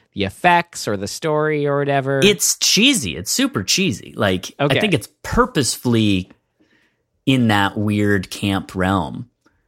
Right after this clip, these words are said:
Speaker 1: Okay, m-, well, I wasn't, maybe 'cause I wasn't expecting that based of all,
Speaker 2: Ah.
Speaker 1: all the praise. I was, it was
Speaker 2: I get that.
Speaker 1: hard for me to engage with.
Speaker 2: No, I'm not sure that I would say that The Void is good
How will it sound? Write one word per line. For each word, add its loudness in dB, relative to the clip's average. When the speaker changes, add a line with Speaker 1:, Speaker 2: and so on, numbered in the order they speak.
Speaker 1:
Okay, 2
m-, -2
well, 4
I 4
wasn't, -2
maybe 0
'cause -2
I 4
wasn't 2
expecting -2
that 2
based -4
of -2
all, 4
Speaker 2:
Ah. 4
Speaker 1:
all 4
the -2
praise. -2
I 2
was, -2
it -2
was 0
Speaker 2:
I 4
get 2
that. 2
Speaker 1:
hard 0
for -2
me -2
to -2
engage -4
with. -4
Speaker 2:
No, 4
I'm 0
not -2
sure 2
that 0
I 4
would 0
say 0
that -2
The 0
Void 2
is -4
good 2